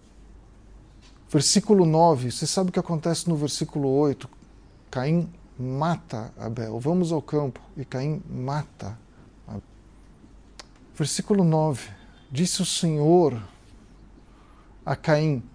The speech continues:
"Onde está Abel, teu irmão?" Ele respondeu, "Não sei. Acaso sou eu tutor de meu irmão?"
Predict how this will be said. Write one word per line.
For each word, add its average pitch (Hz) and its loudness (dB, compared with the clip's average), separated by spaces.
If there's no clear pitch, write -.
"Onde 226 2
está 190 -4
Abel, 143 -2
teu 151 2
irmão?" 139 0
Ele 170 8
respondeu, 147 4
"Não 381 8
sei. 226 8
Acaso 208 6
sou 190 10
eu 190 12
tutor 180 8
de 151 4
meu 147 6
irmão?" 156 4